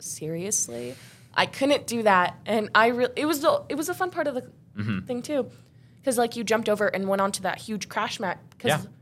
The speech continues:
Speaker 1: in our gym, we had ropes to climb
Speaker 2: Yeah.
Speaker 1: up and everything. And I was just so sad. Like, that was probably one of the worst days in third grade for me.
Speaker 2: That,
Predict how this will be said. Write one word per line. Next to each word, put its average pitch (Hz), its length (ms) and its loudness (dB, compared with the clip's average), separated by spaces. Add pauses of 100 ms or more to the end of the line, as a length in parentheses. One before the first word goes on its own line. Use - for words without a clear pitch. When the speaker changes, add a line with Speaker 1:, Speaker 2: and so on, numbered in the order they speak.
(100)
Speaker 1:
in 220 80 -2
our 220 100 2
gym, 214 220 -2
we 202 80 -6
had 196 200 -6 (240)
ropes 202 440 -4 (100)
to 214 120 -10
climb 190 220 -2
Speaker 2:
Yeah. 190 60 -2
Speaker 1:
up 190 80 -10
and 196 80 -6
everything. 185 400 -8 (460)
And 220 100 -2
I 254 80 6
was 320 140 4
just 320 220 0
so 240 240 6
sad. 185 500 0
Like, 170 200 -2
that 233 120 6
was 285 340 -2 (240)
probably 208 280 0
one 196 120 -2
of 185 80 -2
the 185 80 2
worst 170 380 -2
days 165 220 -4
in 160 100 -12
third - 220 -20
grade - 220 -20
for - 120 -20
me. - 240 -20 (1400)
Speaker 2:
That, 107 200 -6